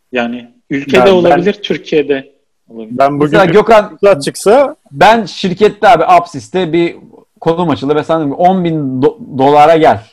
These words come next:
Speaker 2: On bin dolar değil, beş bin dolara gelirim ben.
Speaker 3: Beş bin dolara. Wow.
Speaker 2: <laughs> Yani OPEX'im azalacağı için oraya geldiğim zaman
Speaker 3: Anladım.
Speaker 2: maliyetlerim düştüğü için ben gelirim zaten.
Speaker 3: Ama dolar değil mi? E, dolar yani.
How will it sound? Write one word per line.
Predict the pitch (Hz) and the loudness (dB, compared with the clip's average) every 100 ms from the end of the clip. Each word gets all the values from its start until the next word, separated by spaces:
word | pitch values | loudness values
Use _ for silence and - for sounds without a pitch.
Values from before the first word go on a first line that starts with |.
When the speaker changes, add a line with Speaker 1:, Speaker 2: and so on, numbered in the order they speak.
| _ _ _ _ | _ _ _ _
Speaker 2:
On | 127 131 143 | -2 0 0
bin | 151 | 0
dolar | 156 160 170 | 2 4 4
değil, | 175 135 | 2 0
beş | 147 - | -2 -2
bin | 160 | -6
dolara | 147 147 147 | -2 0 -2
gelirim | 139 143 170 127 | -4 -6 -8 -12
ben. | 92 - - 151 | -14 -20 -2 0
Speaker 3:
Beş | 151 | 0
bin | 160 135 | -4 -2
dolara. | 110 95 95 | -2 -2 -8
Wow. | 98 104 107 104 95 | -12 -6 -4 -2 -4
Speaker 2:
<laughs> | 90 _ _ - - _ - - - | -12 _ _ -20 -20 _ -18 -18 -6
Yani | 123 123 131 | -2 0 2
OPEX'im | 135 156 143 165 | 2 0 -2 -2
azalacağı | 156 151 156 160 262 220 | 2 4 2 4 4 2
için | - 147 | 0 -4
oraya | 139 135 135 | 0 2 2
geldiğim | 135 131 127 127 | 2 0 -2 -2
zaman | 113 | 0
Speaker 3:
Anladım. | 120 113 | 0 -2
Speaker 2:
maliyetlerim | 110 139 143 143 151 151 | -2 0 0 0 -4 -4
düştüğü | 147 139 214 175 | -10 -6 -2 -2
için | - 220 214 | -4 -12 -12
ben | 170 165 | -10 -6
gelirim | 175 220 185 113 | -6 -6 -10 -12
zaten. | 104 - | -14 -6
Speaker 3:
Ama | - 190 | -2 2
dolar | 160 185 156 | 4 4 4
değil | 175 | 2
mi? | 220 98 90 _ 262 - | -2 -6 -10 _ -20 -12
E, | 113 98 | -4 0
dolar | 127 123 | 4 4
yani. | 95 90 | 2 -6